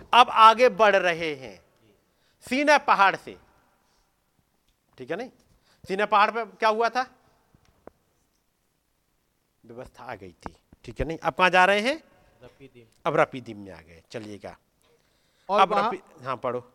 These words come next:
Speaker 2: और वहां उन लोगों को पीने का पानी न मिला।
Speaker 1: जी।
Speaker 2: इसलिए वे मूसा से वाद विवाद करके कहने लगे।
Speaker 1: फिर से पानी खत्म हो गया भाई,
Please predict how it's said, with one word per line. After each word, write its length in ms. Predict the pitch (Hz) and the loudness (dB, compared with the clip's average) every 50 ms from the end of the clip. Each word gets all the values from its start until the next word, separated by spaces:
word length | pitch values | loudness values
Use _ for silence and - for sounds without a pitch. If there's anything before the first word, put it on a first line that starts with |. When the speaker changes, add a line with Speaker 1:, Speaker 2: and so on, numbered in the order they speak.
| _ - | _ -6
Speaker 2:
और 160 | 180 202 208 | -6 -6 -4
वहां 280 | 202 208 208 220 247 254 | -2 -2 0 0 0 0
उन 200 | - 247 254 240 | -2 -6 -6 -4
लोगों 360 | 226 226 226 220 233 254 254 | -4 -4 -2 -2 -4 -6 -8
को 140 | - 254 240 | -8 -12 -14
पीने 380 | - - 220 202 214 233 240 | -12 -12 -14 -12 -10 -10 -10
का 120 | 226 240 226 | -10 -10 -12
पानी 380 | 220 - 190 180 180 180 202 | -10 -8 -8 -8 -8 -10 -12
न 180 | 196 175 170 156 | -12 -12 -12 -10
मिला। 200 | 139 117 101 82 - _ _ - 117 | -12 -14 -16 -18 -20 _ _ -20 -20
Speaker 1:
जी। 320 | 110 - 117 107 90 80 _ _ _ _ _ _ _ _ _ _ - | -18 -16 -16 -16 -16 -18 _ _ _ _ _ _ _ _ _ _ -16
Speaker 2:
इसलिए 500 | 202 208 - - 240 247 254 254 262 277 | -16 -16 -16 -18 -18 -8 -4 -2 -2 -2
वे 180 | 277 277 262 254 | -2 -4 -6 -8
मूसा 400 | 247 208 214 214 202 240 226 247 | -8 -10 -14 -14 -10 -10 -10 -8
से 140 | 240 - - | -10 -12 -14
वाद 320 | - - 180 185 196 196 | -10 -6 -4 -4 -4 -6
विवाद 360 | 208 202 208 208 220 233 226 - | -8 -10 -8 -8 -8 -8 -10 -12
करके 280 | 214 190 185 - 214 208 | -14 -14 -14 -14 -18 -20
कहने 320 | - 170 151 147 156 170 | -18 -20 -20 -20 -18 -18
लगे। 340 | 160 147 131 - 120 135 160 | -18 -18 -18 -20 -20 -10 -8
Speaker 1:
फिर 100 | 180 190 | -8 -6
से 120 | 190 254 | -4 -4
पानी 260 | 233 - 233 233 269 | -4 -4 -4 -4 -6
खत्म 220 | 254 233 226 - 254 | -10 -14 -14 -12 -10
हो 140 | 240 240 240 | -10 -10 -10
गया 160 | 233 240 226 | -12 -14 -14
भाई, 240 | 180 131 160 240 | -14 -16 -16 -18